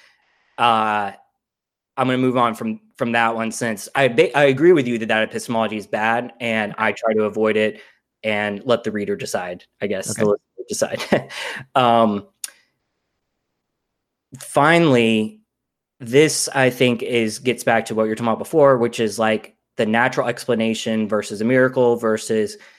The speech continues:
Speaker 1: someone being incredulous to it happening. And this goes with your next one too, someone being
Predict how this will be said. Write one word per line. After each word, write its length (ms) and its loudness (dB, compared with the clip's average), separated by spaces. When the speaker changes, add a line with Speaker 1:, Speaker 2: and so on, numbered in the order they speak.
Speaker 1:
someone 380 0
being 360 -2
incredulous 880 0
to 180 0
it 80 0
happening. 680 -2
And 220 0
this 180 -4
goes 260 0
with 120 -2
your 80 0
next 200 0
one 120 0
too, 200 -2
someone 260 -2
being 360 -8